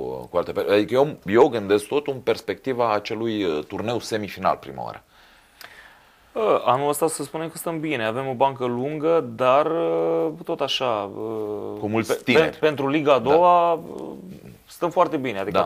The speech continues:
Speaker 2: probabil stăm cel mai bine,
Speaker 1: Da.
Speaker 2: să spunem așa. Dar gândindu-ne în perspectivă, vor trebui întăriri serioase. Vor
Speaker 1: Când
Speaker 2: trebui
Speaker 1: mai avem, uh,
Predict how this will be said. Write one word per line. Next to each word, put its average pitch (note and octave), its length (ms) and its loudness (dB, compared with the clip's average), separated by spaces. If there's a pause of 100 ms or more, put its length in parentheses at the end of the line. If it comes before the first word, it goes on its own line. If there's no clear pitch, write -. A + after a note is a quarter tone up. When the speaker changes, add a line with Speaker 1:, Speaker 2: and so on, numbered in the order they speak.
(120)
Speaker 2:
probabil A#2+ 280 2
stăm B2 160 -8
cel B2+ 120 -6
mai C3+ 140 0
bine, B2+ 220 -4 (500)
Speaker 1:
Da. E2+ 120 4
Speaker 2:
să - 60 0
spunem G#2 260 -10
așa. F#2 280 -10 (580)
Dar A#2 320 2
gândindu-ne C3+ 800 -2 (120)
în A#2+ 80 -10
perspectivă, D#3 680 -4 (760)
vor D#3 140 -6
trebui D#3 260 -4
întăriri C3+ 380 -4
serioase. A#2+ 640 -6 (880)
Vor B2 80 -12
Speaker 1:
Când A2 80 -18
Speaker 2:
trebui C#3+ 240 -2
Speaker 1:
mai A2+ 160 4
avem, F2+ 300 -2
uh, F2 120 -2